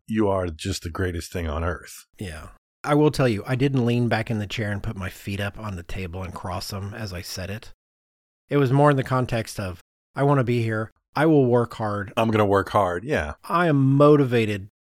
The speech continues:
Speaker 2: to achieve something here and be a part of something. When I'm here, you will think I'm the best employee you've ever had.
Speaker 1: Yeah.
Speaker 2: That was the context. Like, there was some, "I'm gonna earn this," not,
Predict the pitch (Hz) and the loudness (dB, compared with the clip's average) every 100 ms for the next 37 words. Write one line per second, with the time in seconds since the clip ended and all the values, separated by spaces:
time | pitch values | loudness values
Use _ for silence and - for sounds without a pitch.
0 | _ _ - 120 107 - - - - 156 | _ _ -8 -6 -6 -6 -8 -4 0 0
1 | 156 - 123 98 98 90 98 92 104 107 | 0 -2 -4 -4 -8 -8 -8 -6 -6 -4
2 | 120 101 - 139 151 127 - 92 - 80 | -4 -4 0 2 4 2 -4 -8 -10 -12
3 | 76 - _ _ _ - 117 110 107 87 | -14 -20 _ _ _ -6 -2 -2 -2 -2
4 | 165 156 113 104 120 117 107 110 98 - | 2 4 2 2 0 0 0 -2 -4 -6
5 | - 110 104 95 101 - 95 - 82 76 | -4 0 0 0 -4 -4 -8 -8 -8 -8
6 | 78 - - - - - - - _ 143 | -10 -12 -14 -16 -16 -14 -14 -16 _ 0
7 | 170 147 120 - 98 - - - _ - | 2 0 -4 -8 -8 -10 -16 -20 _ -8
8 | 123 - 151 - 120 113 135 123 120 - | -2 2 2 2 -2 -2 2 2 2 0
9 | 117 107 85 80 - - 101 98 90 | 2 2 -2 -6 -12 -6 -2 -2 -2